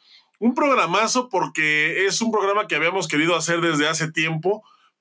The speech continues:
pero no habíamos, no habíamos tenido oportunidad de, de concretarlo. Y el día de hoy, pues, por fin se nos va a hacer, por fin se nos va a hacer y tenemos un invitado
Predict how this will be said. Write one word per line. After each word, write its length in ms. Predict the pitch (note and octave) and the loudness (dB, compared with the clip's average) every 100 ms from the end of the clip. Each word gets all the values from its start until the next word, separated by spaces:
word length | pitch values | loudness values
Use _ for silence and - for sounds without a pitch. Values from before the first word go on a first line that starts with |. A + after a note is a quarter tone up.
| - | -4
pero 360 | C#3 C#3+ C#3 | 0 2 2
no 260 | C#3+ D#3+ F3 | 2 2 2
habíamos, 1000 | F3 F3 F3 F3 E3+ D#3+ D3 C3 - - | 2 2 0 0 0 0 0 -2 -4 -4
no 140 | C#3+ E3 | -2 0
habíamos 400 | F#3 F3+ F3+ D#3 | 0 0 -2 -2
tenido 320 | C#3 D#3 F3 | 0 2 0
oportunidad 840 | E3+ C3+ A#2 B2 B2 B2+ C#3 D3+ - _ _ _ _ | 0 -2 -2 0 0 2 0 -2 -6 _ _ _ _
de, 540 | A#2 B2+ B2+ B2+ B2+ B2+ | -2 0 2 2 0 -2
de 240 | C3 B2 | -2 -2
concretarlo. 1120 | - B2+ B2+ A#2+ C3 A#2 E3 F3 E3+ F#3 G3 - _ _ _ _ _ _ - | -2 0 0 0 -4 -2 0 2 2 0 -2 -8 _ _ _ _ _ _ -4
Y 220 | D3+ C#3+ | 0 2
el 160 | C#3 | 2
día 180 | C#3+ E3+ | 2 2
de 180 | F3 E3+ | 2 2
hoy, 400 | E3 F3 F3+ F3 _ - _ _ | 2 2 0 -4 _ -20 _ _
pues, 240 | C#3+ C3+ | -2 0
por 220 | - B2+ | -2 -2
fin 180 | D#3+ F3 | 0 0
se 120 | F3+ | 0
nos 200 | D3+ C3+ | 0 0
va 80 | D3+ | 0
a 60 | D#3 | 0
hacer, 340 | F3 F#3+ G3+ | 0 0 -2
por 160 | D#3+ D3 | -4 -2
fin 160 | F3+ | 0
se 80 | F3 | 0
nos 180 | D#3+ D3 | 0 0
va 40 | |
a 60 | D#3 | -2
hacer 260 | E3 F#3+ | 0 0
y 280 | F3 C#3+ C3 | 2 2 0
tenemos 360 | B2 C#3+ D#3+ D#3 | 0 0 -2 0
un 100 | E3+ | 0
invitado 720 | E3 C3+ A#2+ C#3+ D#3+ D#3+ | 2 0 0 -2 0 -2